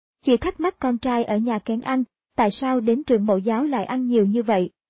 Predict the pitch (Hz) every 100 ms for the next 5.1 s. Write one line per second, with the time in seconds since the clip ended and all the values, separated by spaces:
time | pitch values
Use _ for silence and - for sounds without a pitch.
0 | - 247 202 - 294 220 208 196 - 233
1 | 226 254 - 320 - 233 220 254 233 _
2 | _ 247 233 214 185 262 311 262 196 320
3 | 349 220 180 220 269 262 - 220 226 302
4 | 247 208 - 190 247 226 220 240 220 233
5 | 247